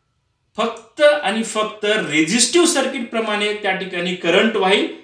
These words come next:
जो resistance मधला असेल, जो आयआर असेल आणि आयआर असल्यामुळे त्या ठिकाणचा अंशांतक कोन जो आहे हा कमीत कमी होण्याचा प्रयत्न त्या ठिकाणी केला जातो.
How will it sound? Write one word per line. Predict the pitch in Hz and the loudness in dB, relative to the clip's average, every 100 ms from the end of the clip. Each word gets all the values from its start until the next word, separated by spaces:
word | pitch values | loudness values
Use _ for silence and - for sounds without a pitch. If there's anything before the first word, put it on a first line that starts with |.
| _ - | _ 0
जो | 190 190 | 4 4
resistance | 160 165 226 - 285 285 | 2 2 -2 2 2 2
मधला | 262 233 214 | -2 -2 2
असेल, | 190 180 208 220 | 2 4 0 -2
जो | 202 | 0
आयआर | 208 - 175 202 254 254 | 0 2 4 6 6 4
असेल | 196 - 170 165 - _ - | 2 -2 -6 -8 -14 _ -10
आणि | 135 175 233 - - - | -6 -4 -4 -8 -14 -4
आयआर | 127 185 240 | 2 6 6
असल्यामुळे | 220 - 165 147 139 151 196 156 - - 151 | 4 0 -2 -2 -2 0 0 0 -4 -10 -4
त्या | 143 | -4
ठिकाणचा | 151 147 139 139 135 | -4 -6 -6 -2 2
अंशांतक | 127 135 214 214 262 262 - - | 2 2 2 2 2 -2 -4 -4
कोन | - 214 240 | 4 6 6
जो | 214 | 6
आहे | 175 135 135 104 - | 2 2 0 -2 0
हा | 143 185 - - _ 165 | 0 2 -2 -12 _ -8
कमीत | 156 240 254 | -4 -4 -4
कमी | 220 202 | -4 -4
होण्याचा | 180 165 147 160 - | -4 -4 -4 -4 -4
प्रयत्न | 170 185 - 170 | -2 -4 -4 -6
त्या | 139 127 | -2 -4
ठिकाणी | 139 127 139 233 - - - | -4 -6 -4 -4 -6 -16 -6
केला | 120 104 95 | -2 -2 -4
जातो. | 92 85 - | -6 -10 -16